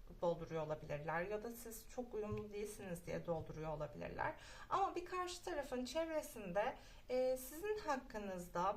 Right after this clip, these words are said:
böyle çok vav kötü şeyler değil ama uyumlu olmadığınızla alakalı yorumlar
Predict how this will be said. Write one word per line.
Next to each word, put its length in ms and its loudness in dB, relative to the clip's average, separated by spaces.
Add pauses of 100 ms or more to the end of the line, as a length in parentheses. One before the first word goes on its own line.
böyle 220 8
çok 260 -2
vav 240 12
kötü 240 -4
şeyler 580 2
değil 220 -2
ama 180 2
uyumlu 580 -2
olmadığınızla 1120 2
alakalı 720 6
yorumlar 500 6